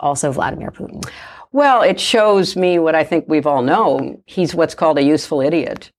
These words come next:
Speaker 2: I mean, if you actually read translations of what's being said on Russian media, they make fun of him. I mean, he's like a puppy dog. You know, he somehow has, after having been fired from so many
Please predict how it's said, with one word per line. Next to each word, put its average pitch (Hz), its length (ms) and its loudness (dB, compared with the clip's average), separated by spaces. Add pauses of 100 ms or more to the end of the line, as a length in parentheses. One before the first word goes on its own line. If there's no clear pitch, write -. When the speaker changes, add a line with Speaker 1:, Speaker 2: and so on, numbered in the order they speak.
(120)
Speaker 2:
I - 60 -8
mean, 147 460 -4 (160)
if 175 160 0
you 185 280 4
actually 185 600 2
read 156 360 2
translations 147 840 0
of 139 120 -2
what's 139 200 -2
being 139 240 -2
said 147 220 0
on 135 160 0
Russian 139 500 -2 (320)
media, 170 500 2
they 165 140 0
make 190 220 -2
fun 180 180 0
of 202 140 -6
him. - 240 -10 (360)
I 185 80 -4
mean, 185 200 0
he's 190 200 0
like 185 140 2
a 180 60 0
puppy 185 320 -2
dog. 147 400 -2 (360)
You 170 120 -2
know, 156 180 4
he 160 160 -4
somehow 226 520 2
has, - 360 -2 (300)
after 185 200 0
having 180 200 2
been 151 160 2
fired 160 600 0
from 143 500 -6
so - 160 -4
many 151 420 -2